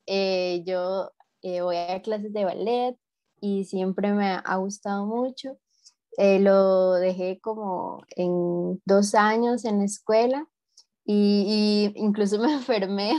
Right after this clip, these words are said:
porque ya tenía como esa disciplina. Entonces, sí, tuve que seguir y, y es como salud y, y es como, siempre es como los sábados o en ese momento que,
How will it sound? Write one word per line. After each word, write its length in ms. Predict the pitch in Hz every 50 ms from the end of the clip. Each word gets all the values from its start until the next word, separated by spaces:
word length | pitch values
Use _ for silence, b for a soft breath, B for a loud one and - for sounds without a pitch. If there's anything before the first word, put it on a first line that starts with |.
| 285 269
porque 600 | 240 226 214 202 208 - 202 190 190 190 185 185 180
ya 140 | 175 190 185
tenía 300 | - - 202 202 208 214 -
como 420 | - 220 220 208 202 190 180 175 -
esa 540 | - 196 202 196 202 214 208 208 208 202 190 190
disciplina. 760 | 214 208 202 214 214 190 _ - 208 202 180 - 285 339 349 _ _ B B B B B B B B B -
Entonces, 1200 | 202 208 208 208 208 - 190 190 190 190 190 - - 208 208 202 202 202 196 190 185 180 185 - _
sí, 220 | - 254 269 254 262
tuve 260 | 247 214 214 214 208
que 140 | 208 233 226
seguir 600 | 208 226 190 190 196 240 254 262 262 269 262 220
y, 360 | 208 196 190 175 175 - - _ -
y 360 | - 202 196 190 190 190 185
es 200 | 185 185 185 -
como 280 | - - 226 233 240 240
salud 680 | 233 - 208 185 175 190 208 226 254 262 262 262 262 254 - -
y, 400 | 208 202 196 196 190 185 196 _ _ _ _ _ _ -
y 80 | 214 214
es 140 | 208 208
como, 460 | - - 220 226 226 220 214 202 202 202
siempre 360 | 208 214 196 202 202 202 208
es 140 | 208 208 -
como 220 | - 220 233 240
los 260 | 220 190 180 185 -
sábados 720 | - 226 233 240 247 247 247 247 240 240 240 233 240 208 214
o 100 | 185 190
en 220 | 185 190 190 196
ese 220 | 196 202 202 226 220
momento 580 | 240 240 233 233 226 226 226 208 - 240 226
que, 380 | - - 208 196 190 180 190